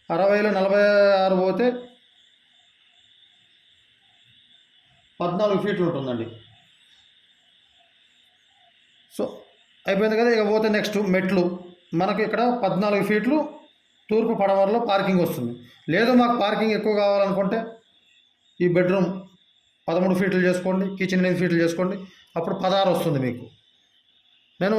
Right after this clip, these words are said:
ఏంటంటే గర్భగుడి అనేది, ఇల్లు అనేది మనకు కొద్దిగా పెద్దగా రావాలండి, రావాలని ఇప్పుడు, ఇప్పుడు ఎక్కడ చూసినా రోడ్లు పెద్దగా ఉంటాయి. రోడ్లు కొద్దిగా చిన్నగా ఉన్న వాళ్ళు, ఇబ్బంది ప-, పడేవాళ్ళు, కారు కొనుక్కుంటే ఏమైనా డిస్టర్బ్ అవుతుంది అనుకుంటే లోపల పెట్టుకోవడానికి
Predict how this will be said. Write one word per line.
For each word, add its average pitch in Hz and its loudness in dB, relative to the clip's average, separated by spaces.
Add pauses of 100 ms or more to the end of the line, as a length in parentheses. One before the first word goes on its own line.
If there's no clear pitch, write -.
(100)
ఏంటంటే 220 2 (100)
గర్భగుడి 208 2
అనేది, 214 2
ఇల్లు 196 2
అనేది 208 -2
మనకు 190 -2
కొద్దిగా 170 0
పెద్దగా 175 0
రావాలండి, 156 0 (460)
రావాలని 165 2
ఇప్పుడు, 170 0 (100)
ఇప్పుడు 147 -4
ఎక్కడ 151 -2
చూసినా 170 0
రోడ్లు 160 2
పెద్దగా 143 0
ఉంటాయి. 151 2
రోడ్లు 190 2
కొద్దిగా 175 0
చిన్నగా 170 0
ఉన్న 170 0
వాళ్ళు, 160 0 (540)
ఇబ్బంది 165 -2
ప-, 156 0
పడేవాళ్ళు, 156 0 (640)
కారు 170 0
కొనుక్కుంటే 170 0
ఏమైనా 165 0
డిస్టర్బ్ 147 -2
అవుతుంది 143 0
అనుకుంటే 147 -2
లోపల 151 0
పెట్టుకోవడానికి 143 -4